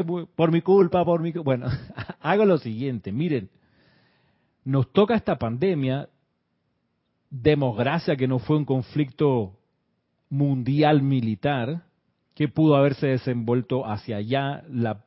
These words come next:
transmutación y la canalización de la discordia. Demos gracia que no desapareció tu país,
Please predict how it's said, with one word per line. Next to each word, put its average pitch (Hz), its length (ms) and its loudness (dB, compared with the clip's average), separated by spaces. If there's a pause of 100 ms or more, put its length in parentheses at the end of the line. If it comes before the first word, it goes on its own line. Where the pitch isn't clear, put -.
(520)
transmutación 139 840 -2
y 127 40 -2
la 117 140 0
canalización 131 600 -2
de 147 80 -2
la 127 80 0
discordia. 120 720 -4 (260)
Demos 151 300 2
gracia 160 420 2
que 127 180 -2
no 135 480 0 (360)
desapareció 127 1300 0 (320)
tu 147 140 0
país, 151 520 0